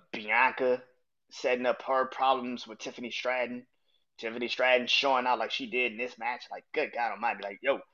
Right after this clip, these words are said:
I was not familiar with your game, Tiffany. I'm, I'm gonna be honest with you. Wasn't familiar with your game. But, uh,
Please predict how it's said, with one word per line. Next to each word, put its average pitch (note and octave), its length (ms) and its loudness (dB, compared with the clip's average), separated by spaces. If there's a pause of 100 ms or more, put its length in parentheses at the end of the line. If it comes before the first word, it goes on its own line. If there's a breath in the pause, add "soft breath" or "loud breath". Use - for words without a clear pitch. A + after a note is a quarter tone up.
(880)
I - 80 8
was G#3+ 80 8
not A3+ 120 8
familiar A3 300 2
with G#3 120 4
your G3+ 60 0
game, F#3+ 260 2
Tiffany. B2+ 360 -6 (120)
I'm, C3 220 2
I'm C3 120 0
gonna C#3 120 -2
be C#3 100 0
honest D3 220 0
with - 120 -10
you. G#3 60 -12 (200)
Wasn't B2+ 260 -4
familiar C#3 360 2
with C3+ 160 0
your B2+ 60 -10
game. C#3 300 -2 (180)
But, A2+ 220 -2
uh, A#2+ 260 2